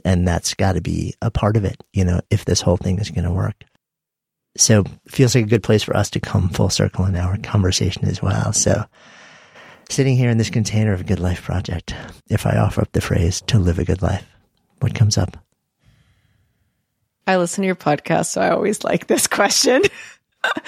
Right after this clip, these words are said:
Speaker 2: I think to live a good life is to nourish, to nourish yourself,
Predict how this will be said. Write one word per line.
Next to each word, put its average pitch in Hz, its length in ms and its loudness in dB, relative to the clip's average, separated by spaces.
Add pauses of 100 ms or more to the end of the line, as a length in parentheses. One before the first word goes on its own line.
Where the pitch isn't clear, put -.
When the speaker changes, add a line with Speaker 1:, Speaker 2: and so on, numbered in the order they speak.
(1900)
Speaker 2:
I 190 100 0
think 247 220 0
to 208 120 0
live 165 240 2
a 175 80 2
good 160 180 0
life 151 600 0 (1160)
is 175 240 2
to - 120 -2
nourish, 160 840 2 (720)
to - 120 2
nourish 185 440 4
yourself, 180 680 0